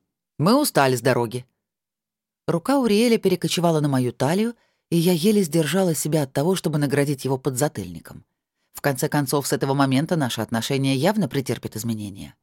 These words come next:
Он потянул меня следом за слугами, но я высвободилась и присела, чтобы поднять маску. Кассиэль меня опередил, схватил ее раньше. "Натали!"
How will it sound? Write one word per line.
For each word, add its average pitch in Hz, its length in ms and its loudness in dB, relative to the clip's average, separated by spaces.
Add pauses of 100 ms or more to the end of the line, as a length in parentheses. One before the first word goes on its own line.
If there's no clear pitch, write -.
(840)
Он 240 160 0
потянул 220 380 2
меня 190 260 2
следом 170 340 0
за 156 140 0
слугами, 151 500 0 (320)
но 190 80 2
я 226 180 4
высвободилась 185 680 2
и 202 80 0
присела, 180 460 2
чтобы 131 200 -2
поднять 131 380 0
маску. 110 400 -8 (640)
Кассиэль 175 460 2
меня 220 260 4
опередил, 180 580 -2
схватил 127 440 -2
ее 160 160 0
раньше. 127 400 -6 (1160)
"Натали!" 127 420 0